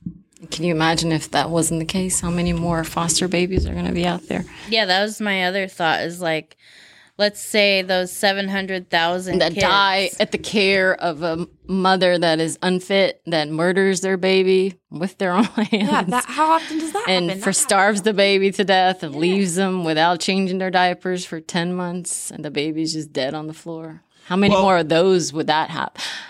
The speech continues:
Speaker 1: I-, it's just
Speaker 4: well,
Speaker 1: a
Speaker 4: think about
Speaker 1: hard
Speaker 4: it. Think about,
Speaker 1: question.
Speaker 4: think about the,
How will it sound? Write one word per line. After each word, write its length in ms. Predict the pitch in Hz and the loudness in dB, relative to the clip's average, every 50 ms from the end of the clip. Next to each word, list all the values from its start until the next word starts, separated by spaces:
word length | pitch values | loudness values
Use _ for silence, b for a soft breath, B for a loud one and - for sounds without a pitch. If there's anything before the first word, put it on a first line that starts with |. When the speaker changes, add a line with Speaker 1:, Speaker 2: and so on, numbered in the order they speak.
| B B | B B
Speaker 1:
I-, 40 | 247 | -8
it's 320 | 233 - - 233 233 - - | -4 -2 0 0 0 0 0
just 180 | 240 202 - - | 0 0 0 -2
Speaker 4:
well, 80 | 240 | 0
Speaker 1:
a 40 | 190 | 0
Speaker 4:
think 140 | 226 233 214 | 0 0 0
about 100 | - 147 | 2 0
Speaker 1:
hard 120 | 120 110 113 | 2 2 2
Speaker 4:
it. 80 | - | 0
Think 120 | - 185 165 | 0 0 2
about, 160 | 156 151 139 | 2 2 0
Speaker 1:
question. 160 | - - - | -2 -4 -4
Speaker 4:
think 140 | - 180 165 | -2 -2 0
about 180 | 160 143 127 135 | 0 0 -2 0
the, 320 | 127 117 110 107 104 - | 0 0 0 -2 -4 -8